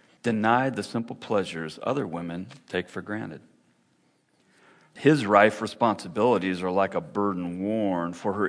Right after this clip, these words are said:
ill condition started on the day that he was born.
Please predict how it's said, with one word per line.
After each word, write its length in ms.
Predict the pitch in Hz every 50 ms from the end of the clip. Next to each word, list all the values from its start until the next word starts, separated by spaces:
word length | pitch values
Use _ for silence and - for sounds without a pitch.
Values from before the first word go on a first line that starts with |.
| -
ill 220 | - 110 101 101 95
condition 560 | - 98 90 85 87 98 95 - - 82 80
started 640 | - - - - 90 101 104 95 87 85 78 73 - _ _ _ _ _ _ _ _ _ _ _ _ -
on 160 | - 95 90
the 80 | 85 82
day 240 | 78 98 - 90 82
that 140 | 76 80
he 180 | 69 82 87 80
was 180 | 76 76 71 -
born. 500 | - 87 85 85 78 69 62 - -